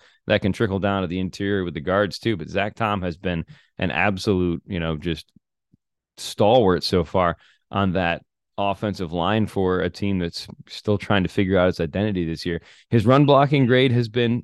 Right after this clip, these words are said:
average, but his pass blocking has been spectacular. And if there's one thing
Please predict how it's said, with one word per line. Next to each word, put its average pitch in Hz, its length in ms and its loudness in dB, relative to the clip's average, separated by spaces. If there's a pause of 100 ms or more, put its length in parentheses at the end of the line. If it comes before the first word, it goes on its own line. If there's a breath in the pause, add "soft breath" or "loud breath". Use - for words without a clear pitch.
average, 98 520 -6 (360)
but 92 60 -4
his 90 80 -4
pass 117 300 0
blocking 92 280 0
has 82 100 -2
been 92 140 -2
spectacular. 90 640 -2
And 80 80 -4
if 76 100 -6
there's 80 140 -8
one 92 140 -2
thing 85 220 -2